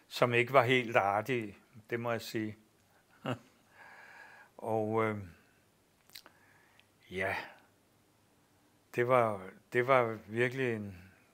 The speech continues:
fantastisk tid, hvor vi sprang soldat, og jeg kan love for, at vi kom gennem alle moser i hele Nordsjælland. Moser og søer.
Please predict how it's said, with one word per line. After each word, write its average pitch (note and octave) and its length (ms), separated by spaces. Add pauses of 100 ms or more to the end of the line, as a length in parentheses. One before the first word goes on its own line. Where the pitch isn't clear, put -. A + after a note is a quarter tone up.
fantastisk A#2 680
tid, B2 260 (1600)
hvor A#2 220
vi G#2+ 360 (1400)
sprang B2 420
soldat, C3 640 (420)
og A#2+ 220
jeg A#2 140
kan B2 140
love C#3 260
for, A#2+ 280 (480)
at A#2+ 140
vi B2 100
kom A#2 280
gennem B2+ 340
alle A#2+ 240
moser A#2 520 (240)
i A#2 100
hele A#2 380
Nordsjælland. A2+ 580 (2000)
Moser A2+ 440
og A#2 160
søer. A2+ 400